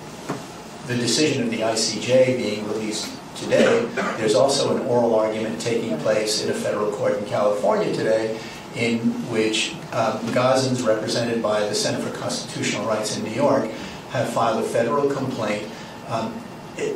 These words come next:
exactly on the question you raised, challenging the authority of the Biden administration to continue to provide military support to Israel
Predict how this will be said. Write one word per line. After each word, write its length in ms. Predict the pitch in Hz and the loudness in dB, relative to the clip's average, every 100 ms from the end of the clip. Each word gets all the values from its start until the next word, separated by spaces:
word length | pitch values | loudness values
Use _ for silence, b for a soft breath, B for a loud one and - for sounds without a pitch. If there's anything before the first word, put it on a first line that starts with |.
| - | -2
exactly 640 | 135 - 151 151 143 135 | 0 6 6 6 4 4
on 200 | 120 117 | 4 2
the 60 | 113 | 2
question 400 | 110 107 113 107 | 2 0 -4 -4
you 160 | 104 | -2
raised, 460 | 110 - 139 - - | 2 4 4 0 0
challenging 880 | - 147 160 165 123 117 117 98 - - - - - - - | 0 2 2 4 2 2 0 -2 -8 -12 -14 -16 -14 -14 -6
the 180 | 120 117 | 0 2
authority 480 | 113 123 117 107 107 | 2 2 2 2 0
of 120 | 104 | -2
the 60 | 101 | 0
Biden 400 | 104 101 104 98 | 0 0 -2 -4
administration 720 | 104 104 - 110 104 117 - | -4 -2 -2 0 0 0 -4
to 100 | 117 117 117 | -6 -6 -6
continue 440 | 120 135 139 123 | -6 -2 -2 -2
to 100 | 123 | -2
provide 500 | - 117 107 104 104 - B B - | -4 -2 0 0 -2 -6 B B -8
military 480 | 113 113 - 107 104 | -6 -4 -2 0 0
support 420 | - - 113 110 | -2 -4 -2 -2
to 160 | 127 135 | -4 -4
Israel 500 | 117 107 104 104 | -2 0 0 0